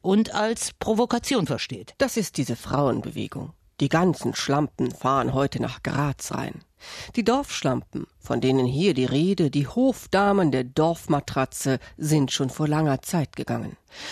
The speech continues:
Speaker 2: Wenn sich die Schönheit vom Land mal aufhübscht, bleibt von der Schönheit nicht viel übrig. Aber umso mehr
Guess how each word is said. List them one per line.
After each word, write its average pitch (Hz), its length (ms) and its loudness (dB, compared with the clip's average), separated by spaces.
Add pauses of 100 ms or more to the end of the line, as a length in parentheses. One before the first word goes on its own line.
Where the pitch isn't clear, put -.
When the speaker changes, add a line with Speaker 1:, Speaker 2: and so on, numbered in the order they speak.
(140)
Speaker 2:
Wenn 143 200 6
sich - 300 -6
die - 140 -8
Schönheit 165 760 4
vom 135 300 -4
Land 139 320 2
mal 127 180 2
aufhübscht, - 760 0 (220)
bleibt 240 300 0
von 208 180 2
der 165 100 4
Schönheit 127 520 0
nicht 123 200 -6
viel - 140 -6
übrig. - 540 -4 (420)
Aber 113 360 0
umso 151 320 2
mehr 131 360 2